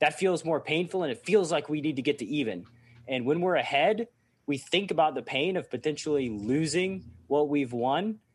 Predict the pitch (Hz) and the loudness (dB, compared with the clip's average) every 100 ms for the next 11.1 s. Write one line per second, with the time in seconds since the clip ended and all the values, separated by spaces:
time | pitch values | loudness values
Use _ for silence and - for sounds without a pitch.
0 | _ 127 131 147 143 131 156 135 - 139 | _ -4 0 0 0 2 4 2 -2 -4
1 | 160 156 160 139 - 123 180 - 123 127 | -4 -2 -4 -4 0 0 0 -2 -2 -2
2 | 131 143 139 127 135 - 117 131 139 165 | 0 0 0 -2 -6 -6 -6 0 0 0
3 | 123 123 127 117 131 123 127 120 110 - | -2 -2 -4 -4 -6 -6 -8 -8 -8 -6
4 | 180 214 107 95 - 139 139 - - _ | -2 -2 -4 -6 -4 0 2 0 -6 _
5 | _ - 123 170 151 110 101 123 131 165 | _ -12 -2 0 2 -2 -6 -4 0 0
6 | 156 156 156 135 107 113 139 175 - 123 | 2 0 2 -2 0 0 0 -2 -6 -4
7 | 120 107 107 127 214 226 135 123 - _ | -4 -2 -4 -4 -6 -6 -8 -10 -14 _
8 | 143 117 101 - 147 165 - 147 156 147 | -4 -4 -6 -4 -4 -4 0 0 2 0
9 | 120 190 202 120 123 - 143 143 135 - | -2 -4 -2 -2 -6 -2 0 0 -2 -8
10 | - - _ _ 170 156 175 160 156 156 | -20 -20 _ _ -8 0 0 0 -2 -6